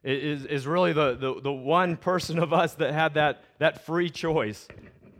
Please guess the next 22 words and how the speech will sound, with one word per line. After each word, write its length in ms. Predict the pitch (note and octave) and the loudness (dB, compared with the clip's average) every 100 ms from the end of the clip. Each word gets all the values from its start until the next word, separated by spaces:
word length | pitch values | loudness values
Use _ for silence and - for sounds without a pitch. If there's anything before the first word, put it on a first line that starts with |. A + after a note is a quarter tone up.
| - | -6
that 160 | C3+ B2+ | -6 -2
people 380 | D#3 C#3+ C3 A#2+ - - - - - | -2 0 0 -2 -8 -18 -20 -20 4
like 180 | D#3+ F3+ | 4 6
to 100 | F3 | 2
think 220 | G3+ F3+ | 0 2
they 140 | D#3 | 4
have 240 | D#3 D#3 C#3 | 6 6 6
so 200 | F3 D3+ | 0 2
much, 200 | D#3+ D#3 | 2 0
but 80 | C#3+ | 0
the 80 | |
reality 260 | D#3 D#3+ D3 | 6 8 6
is 80 | B2+ | 2
we 160 | D#3 - - | -4 -4 2
all 220 | C#3+ D3+ | 6 6
follow 280 | C#3+ D3 C3+ | 6 2 4
after 220 | C3 B2+ | 2 0
Satan. 260 | - D#3+ C#3 | -2 0 2
But 120 | C#3+ | 0
it's 100 | C#3 | 2
Adam 380 | D#3 F#3+ G3 E3 | 6 8 6 2
who, 160 | D#3+ | 0